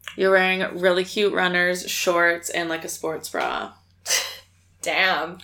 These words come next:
Speaker 1: 'Cause you're like, you just gotta do what you gotta do.
Speaker 2: Walk
Speaker 1: It's
Speaker 2: my
Speaker 1: a
Speaker 2: dog.
Speaker 1: hot summer day.
Speaker 2: Walk my dog.
Speaker 1: Yeah.
Speaker 2: Good gnomes.
Speaker 1: Mm-hmm.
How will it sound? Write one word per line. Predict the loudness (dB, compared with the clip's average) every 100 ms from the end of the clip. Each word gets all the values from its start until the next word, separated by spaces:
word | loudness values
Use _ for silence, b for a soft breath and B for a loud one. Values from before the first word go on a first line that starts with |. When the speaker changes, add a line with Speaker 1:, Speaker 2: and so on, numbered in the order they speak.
| -6
Speaker 1:
'Cause | 0
you're | 2 2
like, | 0 -2 -6 B B B B B B B _
you | -12
just | -6
gotta | -2 0
do | 0
what | -2
you | -2
gotta | -4 -2
do. | 0 0 0
Speaker 2:
Walk | -2
Speaker 1:
It's | -2 -2
Speaker 2:
my |
Speaker 1:
a |
Speaker 2:
dog. | 2
Speaker 1:
hot | 6 6 4
summer | 2 0 0
day. | -2 0 0 -2 -4
Speaker 2:
Walk | -8 -8
my | -10
dog. | -8 -4
Speaker 1:
Yeah. | -2 -2 -4 -10 _ _ _ _ -10
Speaker 2:
Good | -10 -8
gnomes. | -8 -10 -12 -14 -12
Speaker 1:
Mm-hmm. | -10 -10 -10 -12